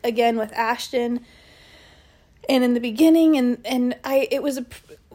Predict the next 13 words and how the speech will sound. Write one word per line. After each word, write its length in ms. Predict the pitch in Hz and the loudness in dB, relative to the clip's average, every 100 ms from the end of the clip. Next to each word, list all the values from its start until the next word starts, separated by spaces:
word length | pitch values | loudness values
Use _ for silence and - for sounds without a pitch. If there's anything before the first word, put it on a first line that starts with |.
| - | 4
overall, 460 | 320 370 381 294 | 4 4 2 2
it 40 | - | 0
was 120 | 240 | -6
a 40 | |
great 280 | 226 220 208 | -4 -4 -4
pregnancy. 480 | - 214 240 - 262 | -6 -8 -6 -10 -6
I 80 | 220 | -4
wasn't 320 | 233 233 233 | -2 -4 -8
completely, 920 | - 220 - - 220 214 214 226 226 | -8 -8 -10 -8 -6 -4 -6 -6 -6
like, 440 | 220 208 208 - _ _ 277 | -6 -8 -10 -18 _ _ -8
<laughs> 240 | - - | -8 -8
you 160 | 277 240 | -4 -2
know, 260 | 208 202 | -2 -8